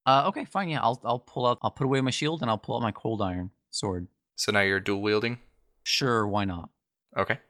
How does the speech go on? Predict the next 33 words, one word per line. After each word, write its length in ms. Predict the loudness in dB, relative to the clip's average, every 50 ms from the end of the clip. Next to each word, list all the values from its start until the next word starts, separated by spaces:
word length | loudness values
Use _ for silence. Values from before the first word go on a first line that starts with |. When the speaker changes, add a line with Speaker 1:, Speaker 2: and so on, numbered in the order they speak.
| _ _ -4
Speaker 2:
It 120 | -4 -2 0
is 420 | 0 0 0 0 0 0 0 0 -2 -8 _ -12
two 560 | -8 -4 -2 -2 -2 -2 -2 -2 -2 -2 -4 -8 -14 -20 -20 _ _ _ _
humanoid 500 | -4 -4 -2 0 0 2 2 0 0 -2
druids' 600 | 0 0 2 2 0 0 0 0 0 0 0 -2 _ -12
turns. 600 | -2 0 0 0 0 -2 -4 -4 -2 -2 -2 -2 -6 _ _ _ _ _ _ _ _ -14
The 360 | -4 -2 0 2 2 0 -2
one 280 | -2 0 0 0 0 -2
with 140 | -6 -4 0
the 440 | 2 2 4 4 2 0 -2 -4 -8 -8
black 280 | 0 4 4 4 4 2
hair 300 | -4 -4 -2 -2 -4 -4
who 200 | -6 -8 -10 -10 -10 -4
just 400 | -2 -2 -2 -2 -4 -6 -12 _ _ -6 -2
dove 300 | 0 2 2 2 0 0
out 120 | -2 0
of 80 | 0 0
the 60 | -2
way 180 | -2 0 -2 -2
of 80 | -2
your 80 | -2 -2
Sacred 320 | -2 -2 -2 0 -2 -2
Radiance 500 | -2 -2 -2 -2 -2 -2 -2 -2 -2 -4 -6 _ _ _ _ _ _ _ -10
turns 340 | -2 2 2 2 4 4 2 2
to 120 | 2 0
you, 380 | 0 0 0 -2 -4 -6 -8 -10 _ _
Guige, 580 | -6 -2 0 0 2 0 0 0 0 0 -2 -4 -10 -6
and 320 | -4 -4 -4 -4 -6 -8
throws 380 | -4 -2 0 0 2 2 0 0
out 440 | 0 2 0 0 -2 -2 -6 -8 -10 -10 _ _ _ -4
a 160 | 0 0 0 2
Thunder 280 | 2 0 0 2 2
Wave. 420 | 2 2 0 0 -2 -6 -16 -20